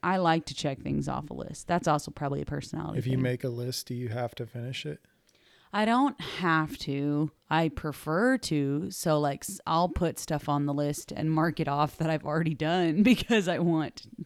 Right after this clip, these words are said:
Speaker 1: you know, to see that that's done.
Speaker 2: Mm-hmm.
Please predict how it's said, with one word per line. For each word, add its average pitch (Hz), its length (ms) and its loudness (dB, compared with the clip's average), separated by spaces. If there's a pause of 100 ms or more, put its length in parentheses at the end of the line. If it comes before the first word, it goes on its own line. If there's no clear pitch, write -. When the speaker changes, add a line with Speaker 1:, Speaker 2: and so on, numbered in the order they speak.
(180)
Speaker 1:
you 175 140 -2
know, 147 120 -2
to 175 100 -8
see 165 220 -4
that 147 180 -4
that's 151 300 -2
done. 156 560 0 (200)
Speaker 2:
Mm-hmm. 107 260 -2